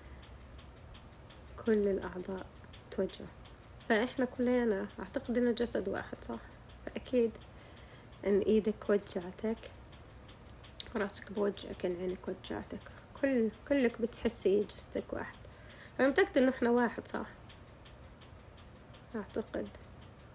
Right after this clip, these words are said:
مش عارفة هل فعلا إحنا جسد واحد ولا مش جسد واحد، بس في إشي عن جد بقدر أقولكوا إياه، إنه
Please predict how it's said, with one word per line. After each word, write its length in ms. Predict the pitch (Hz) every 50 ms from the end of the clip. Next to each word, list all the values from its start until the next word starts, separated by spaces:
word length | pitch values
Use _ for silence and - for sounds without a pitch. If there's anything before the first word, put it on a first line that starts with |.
| - - - - - - - - - - - - - -
مش 140 | - - -
عارفة 540 | 247 285 330 294 220 - - - 180 214 220 - - - - - - - - - - - - - - - - - - - -
هل 100 | 226 220
فعلا 400 | - - 254 247 233 226 208 220
إحنا 220 | 220 - - 226
جسد 420 | 220 - 226 - - 208 196 190 208
واحد 580 | 190 190 196 196 - - - 214 202 208 185 175 - -
ولا 160 | 214 208 185 185 185
مش 120 | - -
جسد 360 | - - 190 - - - 185
واحد، 320 | 196 190 185 - - 190 180
بس 200 | 208 - - - -
في 180 | 220 220 214 -
إشي 320 | - - - 214 196 196 190 - - - - - - - - - -
عن 140 | 190 202 202
جد 220 | 196 208 190 160 - - - 202 -
بقدر 300 | 170 - - 196 185 -
أقولكوا 400 | 165 - 190 - - - - 180 175
إياه، 280 | 175 175 175 185 226 - - - - - - - - - - - - - - - - - - - - - - - -
إنه 720 | 226 208 196 202 196 190 196 196 196 196 196 196 190 190 196